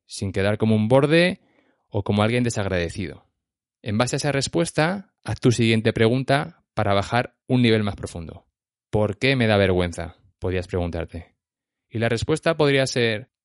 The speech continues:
porque cuando era un niño, mi abuela siempre me decía que había que agradecer cuando alguien te ofrecía comida y que era de persona maleducada el rechazarla. No te quedes ahí y sigue profundizando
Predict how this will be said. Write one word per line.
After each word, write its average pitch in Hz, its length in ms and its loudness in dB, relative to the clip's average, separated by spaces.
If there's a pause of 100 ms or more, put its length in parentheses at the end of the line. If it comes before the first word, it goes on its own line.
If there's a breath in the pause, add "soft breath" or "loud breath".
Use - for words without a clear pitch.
(160)
porque 98 180 -4
cuando 104 200 2
era 131 100 4
un 147 100 0
niño, 170 480 2
mi 107 220 2
abuela 139 460 4
siempre 123 320 0
me 120 80 2
decía 143 640 0 (200)
que - 80 -2
había 110 160 4
que 120 80 0
agradecer 113 800 2 (140)
cuando 98 240 0
alguien 110 220 2
te - 80 0
ofrecía 101 340 -2
comida 131 640 -2 (600)
y 101 100 -8
que - 100 -2
era 110 140 4
de 117 100 4
persona 113 320 0
maleducada 107 720 0
el 104 160 -2
rechazarla. 90 640 -4 (600)
No 117 120 0
te 143 120 -2
quedes 139 280 2
ahí 170 580 0
y 117 100 -6
sigue 135 260 0
profundizando 156 920 0